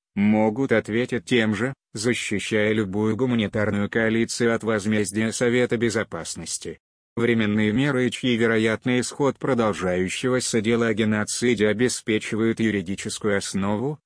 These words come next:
которая легитимизирует и ретроспективно оправдывает интервенцию для обеспечения соблюдения международного права и спасения жизней.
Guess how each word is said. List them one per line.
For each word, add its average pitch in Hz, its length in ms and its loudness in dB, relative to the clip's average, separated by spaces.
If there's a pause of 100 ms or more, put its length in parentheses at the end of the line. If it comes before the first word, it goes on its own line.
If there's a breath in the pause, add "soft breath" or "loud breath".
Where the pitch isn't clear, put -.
(160)
которая 113 440 4
легитимизирует 104 1000 0
и 117 60 2
ретроспективно 104 1000 -2
оправдывает 104 720 0
интервенцию 120 920 0
для 107 160 0
обеспечения 104 800 -2
соблюдения 101 640 0
международного 98 880 0
права 107 400 0
и 110 60 -2
спасения 107 680 0
жизней. 78 600 -10